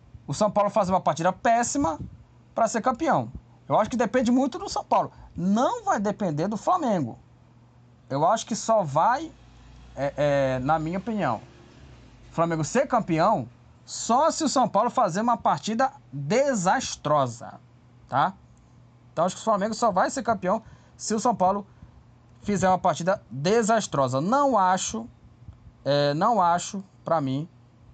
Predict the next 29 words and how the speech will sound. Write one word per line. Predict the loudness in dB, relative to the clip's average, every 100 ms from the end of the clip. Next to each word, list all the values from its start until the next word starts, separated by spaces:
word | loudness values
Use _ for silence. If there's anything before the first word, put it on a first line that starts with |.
| -20 -14
que | -6 -4 -2 -2 -2 -4 -6 -4
uma | -2
demissão | -2 -4 -4 -4
de | -2
técnico | -4 0
vai, | 2 2 2
vai | 2 0
melhorar | 0 0 0
o |
time. | -2 -6 -6
Sinceramente, | -2 -2 -2
eu | -4
não, | -4
não | -4 -4 -2
vejo. | -4 -6 -12 -18 -6
Teve | 0 2 0
tempo, | 0 0 0 -4 -12 -14 -20 -20 -6
não | -4
quiseram. | 0 0 2 2 0
Por | -2 -2
quê? | 0 -2 -4 -10 -20 -6
Por | -4 0
conta | 0 0
da | -2
incompetência | -4 -2 -2 -2 -2
da |
diretoria. | -4 -4 -2 2 2 2
Acho | 2 2 -2
que | -6 -6 -6